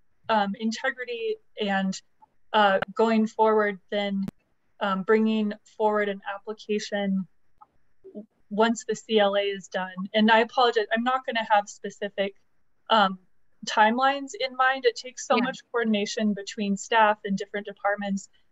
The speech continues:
Speaker 1: um, for me to tell you, you know, or to make a commitment of when we would
Speaker 2: Mm-hmm.
Speaker 1: come back. It,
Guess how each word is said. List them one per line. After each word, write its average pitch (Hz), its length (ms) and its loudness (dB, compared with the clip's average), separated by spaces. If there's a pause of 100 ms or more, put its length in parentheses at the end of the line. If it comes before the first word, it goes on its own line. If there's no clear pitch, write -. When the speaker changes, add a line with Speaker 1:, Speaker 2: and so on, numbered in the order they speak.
(120)
Speaker 1:
um, 220 160 4
for 220 140 4
me 214 180 4
to 202 100 -2
tell 208 360 0
you, 196 400 -10
you 208 160 -2
know, 180 340 -4
or 214 140 2
to - 140 -6
make 202 220 -4
a 403 60 -8 (120)
commitment 202 420 -6
of 185 140 -12
when 190 220 -12
we 226 80 -6
would 214 180 -8
Speaker 2:
Mm-hmm. 208 160 -10
Speaker 1:
come - 220 -20
back. - 340 -18 (840)
It, 240 240 2